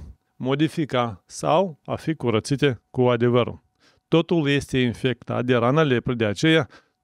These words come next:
totul trebuie să fie aruncat și scos afară din adunare.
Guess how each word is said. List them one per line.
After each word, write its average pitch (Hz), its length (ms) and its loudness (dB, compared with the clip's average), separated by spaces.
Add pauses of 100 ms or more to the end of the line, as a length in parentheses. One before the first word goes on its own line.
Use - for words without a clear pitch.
totul 175 360 0
trebuie 139 460 0
să 123 140 -6
fie 127 440 0
aruncat 127 760 0
și - 200 -10
scos 131 600 -2
afară 123 540 0
din 113 180 -6
adunare. 113 540 -4